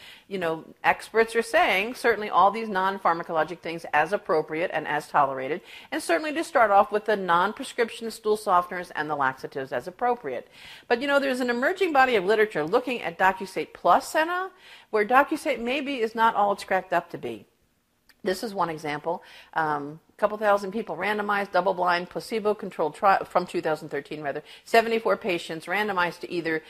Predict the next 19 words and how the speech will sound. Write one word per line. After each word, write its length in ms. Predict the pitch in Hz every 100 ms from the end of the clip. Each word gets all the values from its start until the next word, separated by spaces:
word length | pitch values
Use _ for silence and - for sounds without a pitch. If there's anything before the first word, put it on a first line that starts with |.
| - _
Docusate 560 | 202 254 - - 214 -
plus 220 | 180 -
Senna 360 | 214 196 156 - - _
or 260 | - 170 160
placebo 640 | - 185 277 254 156 127 -
plus 180 | 147 -
Senna. 360 | 151 131 117 -
And 120 | 180 208
there 80 |
was 140 | 208 196
no 160 | 233
difference 420 | 226 247 247 151 156
in 60 |
the 80 | 156
stool 240 | - 185
frequency, 500 | 180 208 214 202 208
volume, 320 | 190 180 175 156
or 80 |
consistency, 840 | 147 156 - 254 - 165 156 151